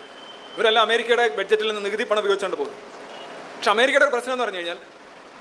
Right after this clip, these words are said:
ഈ യു എൻ കൗൺസിലുകളും കാര്യങ്ങളൊക്കെ പ്രമേയം പാസ്സാക്കുന്നത് പ്രധാനപ്പെട്ട ഇസ്രായേൽ, ഇറാൻ, അമേരിക്ക തുടങ്ങിയ രാജ്യങ്ങൾക്കെതിരെയാണ്.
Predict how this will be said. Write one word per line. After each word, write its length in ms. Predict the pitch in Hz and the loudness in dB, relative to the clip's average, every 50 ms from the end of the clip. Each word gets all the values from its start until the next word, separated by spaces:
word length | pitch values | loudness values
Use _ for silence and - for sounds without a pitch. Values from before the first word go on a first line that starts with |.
| - - - - | -20 -16 -8 -4
ഈ 100 | 202 226 | -4 0
യു 120 | 208 220 | 2 4
എൻ 140 | 247 262 285 | 2 4 4
കൗൺസിലുകളും 580 | 262 254 254 254 262 269 277 269 294 277 - | 4 4 4 2 2 2 4 4 4 2 2
കാര്യങ്ങളൊക്കെ 380 | 247 247 247 262 262 262 247 254 | 2 2 4 4 4 2 2 2
പ്രമേയം 400 | 254 - - 220 220 240 269 247 | 2 0 0 2 2 2 4 4
പാസ്സാക്കുന്നത് 480 | 240 233 226 247 240 233 233 226 247 202 | 4 4 4 4 4 2 2 0 -2 0
പ്രധാനപ്പെട്ട 360 | 208 214 226 240 233 226 233 | 2 4 4 4 4 4 2
ഇസ്രായേൽ, 460 | 240 220 - - 226 247 247 254 240 | 2 0 0 0 4 4 6 6 4
ഇറാൻ, 360 | 220 214 214 233 233 240 226 - - - | 4 4 4 4 2 2 0 -4 -8 -8
അമേരിക്ക 380 | 170 175 196 214 220 220 214 214 | -6 0 2 2 2 2 2 2
തുടങ്ങിയ 300 | 185 - 190 190 190 180 | 2 2 0 -4 -2 0
രാജ്യങ്ങൾക്കെതിരെയാണ്. 580 | 170 170 165 165 160 151 - - - - - | 0 0 0 0 -2 -4 -4 -6 -8 -10 -14